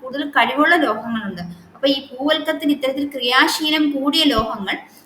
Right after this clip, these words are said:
അവയുടെ സംയുക്ത അവസ്ഥയിലും ക്രിയാശീലം കുറഞ്ഞവ, പ്ലാറ്റിനം, സ്വർണ്ണമൊക്കെയാണ് ക്രിയാശീലം കുറഞ്ഞവയ്ക്ക് ഉദാഹരണം പറയുന്നത്,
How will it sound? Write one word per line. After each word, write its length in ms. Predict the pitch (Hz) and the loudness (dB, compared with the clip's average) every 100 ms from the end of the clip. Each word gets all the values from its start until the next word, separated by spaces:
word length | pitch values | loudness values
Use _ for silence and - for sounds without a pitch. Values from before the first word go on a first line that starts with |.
| - | -2
അവയുടെ 260 | 247 302 339 | 2 4 2
സംയുക്ത 640 | - 269 262 - - 427 | 0 2 2 2 0 2
അവസ്ഥയിലും 680 | 294 254 - - 220 196 202 - - - | 2 2 0 0 0 0 -4 -12 -20 -8
ക്രിയാശീലം 800 | 277 269 311 392 - 339 349 349 - | 0 4 4 4 0 0 -2 -4 -2
കുറഞ്ഞവ, 680 | 311 392 381 214 190 190 - - _ - | 2 2 2 0 -2 -4 -12 -20 _ -2
പ്ലാറ്റിനം, 520 | 233 226 269 302 311 | 2 2 2 -2 -2
സ്വർണ്ണമൊക്കെയാണ് 720 | 320 277 277 294 285 277 294 | 0 0 4 4 4 2 0
ക്രിയാശീലം 580 | 285 254 262 262 285 285 | -2 0 2 2 2 2
കുറഞ്ഞവയ്ക്ക് 460 | 277 240 247 254 285 | 2 0 0 -2 -4
ഉദാഹരണം 460 | 226 220 226 262 | 0 0 0 -2
പറയുന്നത്, 460 | 233 190 196 190 302 | -2 -2 -2 -2 -4